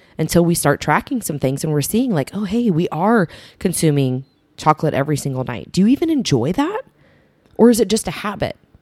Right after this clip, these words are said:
Right? And subconsciously, you're just going through these routines that you've created, but yet they don't serve this long-term vision that you have for yourself.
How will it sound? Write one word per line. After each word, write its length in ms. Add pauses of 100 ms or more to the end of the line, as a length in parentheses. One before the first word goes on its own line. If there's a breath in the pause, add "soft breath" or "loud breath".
(300)
Right? 240
And 120
subconsciously, 800
you're 160
just 220
going 280
through 220
these 220
routines 480
that 160
you've 160
created, 600 (440 soft breath)
but 180
yet 160
they 100
don't 200
serve 580
this 220
long-term 500
vision 280
that 100
you 340
have 260
for 140
yourself. 580